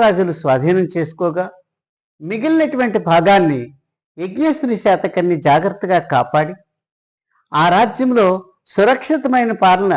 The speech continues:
అందించి, నైపుణ్యంతో ఆ రాజ్యమునంతటినీ కూడా, శాతవాహన రాజ్యమును చక్కగా సరిదిద్ది, ఒక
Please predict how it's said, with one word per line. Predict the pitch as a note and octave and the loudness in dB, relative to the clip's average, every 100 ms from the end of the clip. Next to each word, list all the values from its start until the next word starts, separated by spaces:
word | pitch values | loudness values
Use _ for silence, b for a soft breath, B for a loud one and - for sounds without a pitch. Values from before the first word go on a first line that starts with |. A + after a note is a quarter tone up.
| A#2+ | -2
అందించి, | C3+ F3+ F3 A3+ A#3+ _ _ _ _ _ _ | -2 -2 -4 -12 -16 _ _ _ _ _ _
నైపుణ్యంతో | D3+ G3+ C4+ E4 D4+ B3+ - G3 E3 E3 B B - | -8 -6 -4 0 2 0 0 0 0 -2 B B -2
ఆ | C#3+ | 2
రాజ్యమునంతటినీ | D3 F#3+ F#3+ G#3 F3+ E3 E3+ D#3+ D#3 - | 2 0 -2 -2 -2 -2 -6 -6 -6 -2
కూడా, | C#3 C3 B2+ C3 _ _ - | 0 2 0 -6 _ _ -4
శాతవాహన | D3+ E3+ G3 F3 D#3 D3+ C#3+ | -4 -2 -2 -2 -2 -4 -4
రాజ్యమును | C#3+ C#3+ C3 B2+ B2 B2+ _ _ | -4 -4 -4 -4 -6 -12 _ _
చక్కగా | C#3 C3+ G3+ F3 E3 D#3+ | -18 -12 -10 -4 -4 -2
సరిదిద్ది, | C3 C#3+ C#3 A2 A2+ A2 G#2 _ _ _ _ | -4 -4 -4 -4 -6 -6 -8 _ _ _ _
ఒక | B2+ B2+ | -18 -6